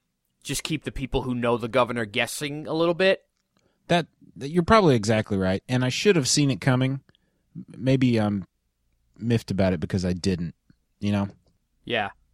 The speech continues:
Speaker 2: But I am looking forward to book number two.
Speaker 1: Yeah, I think it should be interesting taking the point of view of a, of a group of survivors that have to decide, you know, is this a good idea or not,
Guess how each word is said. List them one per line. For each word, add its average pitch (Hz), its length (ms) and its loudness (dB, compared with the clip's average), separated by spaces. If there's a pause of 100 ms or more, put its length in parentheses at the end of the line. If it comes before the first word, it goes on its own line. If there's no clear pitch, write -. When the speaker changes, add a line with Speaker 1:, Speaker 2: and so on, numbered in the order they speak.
(420)
Speaker 2:
But 123 180 2
I 131 120 2
am 151 180 0
looking 120 240 0
forward 104 320 0
to 98 80 -2
book 82 180 -4
number 82 220 -6
two. 71 200 -10 (420)
Speaker 1:
Yeah, 147 240 4
I 180 120 4
think 226 140 2
it 214 60 0
should 196 140 -2
be 180 120 2
interesting 160 480 -4 (140)
taking 147 340 -4
the 139 80 0
point 147 280 2
of 127 60 -2
view 135 380 0
of 127 160 -2
a, 120 160 -2 (140)
of 131 120 -2
a 131 60 -6
group 135 340 -2
of 120 460 2 (640)
survivors 131 720 6
that 123 140 -2
have 127 220 -2
to 131 80 -10
decide, 127 640 4
you 123 60 -2
know, 120 300 -2 (640)
is 131 140 -6
this 139 180 -6
a 135 40 -6
good 131 180 4
idea 120 460 2
or 110 120 -2
not, 117 280 0